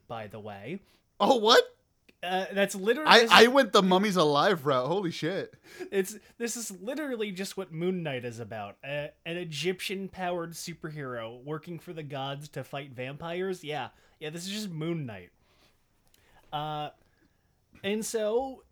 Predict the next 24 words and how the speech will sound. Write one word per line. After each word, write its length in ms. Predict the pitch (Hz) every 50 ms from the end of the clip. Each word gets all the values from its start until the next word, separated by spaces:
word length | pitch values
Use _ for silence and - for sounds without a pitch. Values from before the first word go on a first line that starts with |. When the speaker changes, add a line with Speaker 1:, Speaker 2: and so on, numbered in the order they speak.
| _ -
Speaker 1:
after 300 | 196 202 180 - 196 180
discovering 540 | 185 - - 226 220 202 196 196 175 156
this, 140 | 151 156 160
she 200 | - - 156 139
finds 320 | - - 143 139 143 131 143
out 140 | 131 -
that 120 | 127 117 -
she 240 | - - 143 139 139
is 140 | 139 123 - _ _ -
also 540 | 226 254 233 - - 180 151 139 139 143
destined 400 | 127 135 131 127 - - 127 117
to 40 | 117
become 380 | 120 120 - - 120 123 117 110
the 120 | 127 127
next 360 | 123 123 139 151 151 - -
hero, 500 | - - 120 98 92 87 85 82 90 107 _ _ _ _ _ _
the 260 | 113 120 120 123 123 123
Speaker 2:
The 80 | 127
next 220 | 131 156 165 143 147
Speaker 1:
eponymous 140 | 139 113 107
Speaker 2:
Moon 100 | 101 95
Knight. 100 | 123 127
Speaker 1:
Rosetta. 500 | 120 87 87 120 107 95 92 85 80 76 _ _ _ _ _ _ _ _ _ _ _ _ _ _ -
Uh, 380 | 104 104 208 101 104 104 107